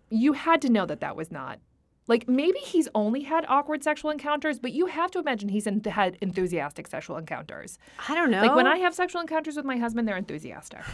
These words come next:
Speaker 1: Just saying.
Speaker 2: So, so,
Speaker 1: Very
Speaker 2: so,
Speaker 1: lucky
Speaker 2: so,
Speaker 1: about that.
Speaker 2: so
Speaker 1: But
Speaker 2: sexual encounters with spouses are very different than s-, sexual encounters with a first date.
Speaker 1: But do they have to be?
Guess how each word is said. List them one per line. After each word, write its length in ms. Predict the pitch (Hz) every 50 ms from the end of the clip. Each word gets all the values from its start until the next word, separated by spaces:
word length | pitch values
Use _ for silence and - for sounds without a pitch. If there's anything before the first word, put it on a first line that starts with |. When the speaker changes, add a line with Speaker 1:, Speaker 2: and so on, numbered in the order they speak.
| - - - - - _ _ _ _ _ -
Speaker 1:
Just 200 | - 220 208 -
saying. 260 | - - - - - 170
Speaker 2:
So, 280 | - - 302 294 277 233
so, 280 | 226 - 311 277 254 - -
Speaker 1:
Very 180 | 214 175 190 190 269
Speaker 2:
so, 80 | 262
Speaker 1:
lucky 220 | 247 185 170 - 180
Speaker 2:
so, 200 | - 254 240 226
Speaker 1:
about 40 | 220 202 139 123 92 -
that. 40 | -
Speaker 2:
so 180 | - - 233 226
Speaker 1:
But 100 | 208 202
Speaker 2:
sexual 560 | - - - - 247 226 240 233 - 277 262
encounters 400 | 262 262 262 269 247 247 269 262
with 160 | 269 277 240 -
spouses 680 | - - - - 240 214 196 175 170 - 175 170 170 190
are 100 | 190 175
very 220 | 180 185 180 180
different 360 | 175 185 190 185 196 208 202
than 100 | 196 190 185
s-, 220 | 185 - - - _ _ _ _ _ _ _ _
sexual 400 | - - 214 196 190 - 214 196
encounters 500 | 202 190 190 208 190 185 180 180 180 180
with 80 | 190 175
a 60 | 175
first 300 | 175 - 175 165 - -
date. 300 | 175 160 143 131 - - -
Speaker 1:
But 100 | 277 247
do 80 | 339
they 80 | 349 370
have 200 | 359 453 554 571
to 80 | -
be? 340 | 226 214 - - - - -